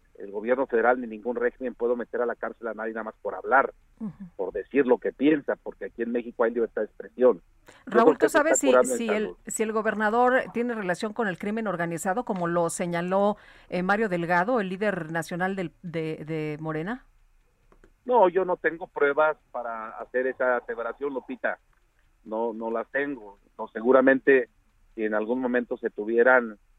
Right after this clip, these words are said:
Speaker 1: en las cosas que se, se harían en el cambio de gobierno, se presentarían las denuncias pertinentes en su momento. Pero ahorita yo no tengo esos elementos para decir con, este, total certidumbre que él tiene alguna relación con el crimen organizado. No,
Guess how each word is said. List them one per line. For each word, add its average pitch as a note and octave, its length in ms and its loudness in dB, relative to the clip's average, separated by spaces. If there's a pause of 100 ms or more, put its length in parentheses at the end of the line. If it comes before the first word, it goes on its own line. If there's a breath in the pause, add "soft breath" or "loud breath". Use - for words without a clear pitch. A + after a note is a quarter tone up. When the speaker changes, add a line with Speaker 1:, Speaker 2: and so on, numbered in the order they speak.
(200)
Speaker 1:
en G2 140 -18
las G2+ 120 -8
cosas A2+ 320 -2 (120)
que F#2 240 -10 (240)
se, F#2+ 180 -4 (100)
se G2 100 -4
harían A2+ 320 4
en A2 80 -4
el F#2+ 100 -8
cambio A2 260 0
de A#2 60 2
gobierno, A#2 500 2 (420)
se A#2 120 4
presentarían A#2+ 600 0
las D3 140 2
denuncias B2+ 500 -2 (140)
pertinentes A#2+ 840 -2
en A2 140 -8
su D3 140 -6
momento. D3 580 -2 (440)
Pero A#2 160 6
ahorita D3 280 2
yo D#3 160 0
no D3+ 120 -2
tengo C3+ 460 0
esos B2+ 180 -10
elementos A#2+ 440 -4
para G#2+ 240 -6
decir A2+ 280 -8
con, G#2+ 360 -2 (400)
este, F#2+ 640 -8 (280)
total A#2 380 6
certidumbre B2+ 800 2 (400)
que A2 180 0
él A2+ 100 -4
tiene A2+ 240 -8
alguna A2 300 -6
relación G#2 380 -6
con G#2 160 -6
el F#2+ 100 -10
crimen G2+ 280 -2
organizado. A2+ 520 2
No, G3 260 2